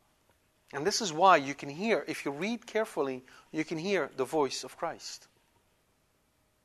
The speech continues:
speaking through this chapter. So, tonight, perhaps you would want to take m-, a moment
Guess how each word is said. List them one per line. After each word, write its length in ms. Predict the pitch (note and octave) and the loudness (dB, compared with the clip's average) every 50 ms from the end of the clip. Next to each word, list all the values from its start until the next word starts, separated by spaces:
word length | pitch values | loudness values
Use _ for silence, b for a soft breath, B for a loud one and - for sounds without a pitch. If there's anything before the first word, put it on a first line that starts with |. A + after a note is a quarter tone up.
| _ _ _ _ _ _ _ _ | _ _ _ _ _ _ _ _
speaking 500 | - - - - F#3 E3+ D#3 - D#3+ D3+ | -6 -4 -4 -2 -2 -4 -2 -2 -4 -4
through 220 | D3 - - D3 C3+ | -4 -4 -4 -4 -4
this 160 | C#3 C3 - | -4 -4 -6
chapter. 420 | - - D#3 D3 D3 - - - - _ _ _ _ _ _ _ _ _ _ _ _ _ _ - | -6 -6 -8 -8 -10 -12 -18 -20 -20 _ _ _ _ _ _ _ _ _ _ _ _ _ _ -4
So, 300 | - - F#3+ D#3+ B2+ - - - - - - - - - _ _ - _ _ _ _ _ _ _ _ _ _ _ _ | 2 6 6 6 6 4 0 -12 -20 -20 -20 -20 -20 -20 _ _ -20 _ _ _ _ _ _ _ _ _ _ _ _
tonight, 520 | - - E3+ F#3 G3 G#3 G#3 - - - - - - - - - _ _ _ - - - | 0 8 12 12 12 12 12 8 2 -10 -12 -16 -20 -20 -20 -20 _ _ _ -12 -4 -2
perhaps 380 | D3+ C#3 F3 G3 F#3+ - - - | 6 10 10 10 10 10 6 2
you 80 | D#3+ | 2
would 140 | D3+ D#3+ D3+ | 2 2 6
want 220 | D#3 E3+ E3+ F3 - | 10 10 10 10 10
to 80 | E3+ | 4
take 320 | - - D#3+ D3+ D3 E3 - - | 4 4 6 4 4 2 -6 -8
m-, 100 | D#3 D3 | -6 -6
a 140 | D3 - D#3+ | -4 2 6
moment 500 | C#3+ D#3 D#3+ E3 E3+ E3 D#3+ - - | 10 10 10 10 8 6 4 2 -6